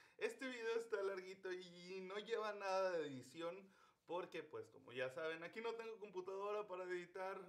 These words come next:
Sin embargo, saben que hago este video con mucho, mucho amor para ustedes. Y, pues, nada, eh, les quiero enseñar los peluches que, que me traje para acá, para Monterrey.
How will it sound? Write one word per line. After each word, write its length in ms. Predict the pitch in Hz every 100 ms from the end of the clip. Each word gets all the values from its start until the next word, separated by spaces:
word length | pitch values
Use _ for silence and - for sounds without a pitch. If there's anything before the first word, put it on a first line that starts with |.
| - -
Sin 320 | - 220 214
embargo, 680 | 196 196 196 190 190 196 -
saben 520 | 196 190 196 196 -
que 140 | 202
hago 180 | 196 214
este 240 | 220 220 233
video 400 | 226 226 226 233
con 240 | 233 240
mucho, 240 | 262 262
mucho 320 | 254 262 262 262
amor 340 | 262 285 294
para 160 | 262 254
ustedes. 680 | 254 - 254 247 170 151 - - - - _
Y, 420 | 214 233 247 254 254 -
pues, 640 | 185 202 226 240 - -
nada, 760 | 190 185 190 170 139 156 190 - - - -
eh, 720 | 160 170 165 165 165 170 175
les 140 | 190
quiero 180 | 190 240
enseñar 380 | 269 247 220 233
los 120 | 302 302
peluches 460 | 277 269 269 277 262
que, 440 | 285 269 247 -
que 120 | -
me 140 | 247 240
traje 360 | 240 254 254
para 180 | 254 247
acá, 200 | 247 233
para 180 | 240 240
Monterrey. 680 | 226 220 220 208 208 226